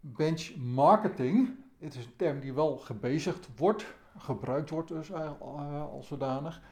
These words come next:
Ehm, maar het heeft meer echt met verkoop te maken.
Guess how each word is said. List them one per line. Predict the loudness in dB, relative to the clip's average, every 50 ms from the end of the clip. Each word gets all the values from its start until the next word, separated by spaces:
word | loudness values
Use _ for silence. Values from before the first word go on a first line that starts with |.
| -20 -20 -20 -20 -20 -20 -20 -20 -14 -8
Ehm, | -6 -4 -2 -2 -2 -2 -2 -2 -4 -6 -8 -10 -14 -20 _ _ _ -10
maar | -6 -4 -2 -2
het | 0 0
heeft | -2 -2 -2
meer | -2 -2 -2 -2
echt | -2 -4 -6 -4 -4
met | -4 -4 -4 -4
verkoop | -4 0 2 2 2 4 4 2 2 0 -2
te | -4 -4
maken. | -2 -2 -4 -6 -8 -12